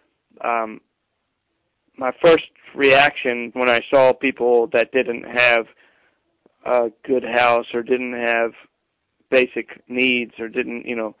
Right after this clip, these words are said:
I mean, we had folks here with no running water or no electricity living in houses, you know, all that kind of stuff. That was,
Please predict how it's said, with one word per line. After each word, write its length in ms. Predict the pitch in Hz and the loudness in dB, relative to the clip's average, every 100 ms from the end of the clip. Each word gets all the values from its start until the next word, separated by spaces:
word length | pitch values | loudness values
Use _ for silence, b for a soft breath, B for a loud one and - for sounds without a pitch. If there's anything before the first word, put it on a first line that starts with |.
| _ - | _ -10
I 40 | |
mean, 100 | 127 | -4
we 100 | 151 | 0
had 120 | 127 | 0
folks 220 | - 120 - | 0 -2 0
here 160 | 123 | -2
with 120 | 117 113 | -2 -2
no 160 | 123 | -2
running 320 | 120 120 117 | 0 0 -2
water 320 | 117 120 120 117 | 0 2 2 0
or 40 | |
no 100 | 120 | 0
electricity 560 | 120 113 - 131 - 113 | 0 0 -4 -6 -6 -2
living 260 | 123 117 | -2 -2
in 260 | 117 113 107 B B B B | -8 -10 -16 B B B B
houses, 440 | - 120 117 117 110 | 0 2 2 -2 -8
you 80 | 123 | -6
know, 120 | 117 | -4
all 240 | 127 156 | 2 4
that 160 | 147 135 | 6 2
kind 120 | 143 | -2
of 80 | 131 | -2
stuff. 180 | - 127 | 0 0
That 180 | 147 143 | 2 2
was, 120 | 135 | 0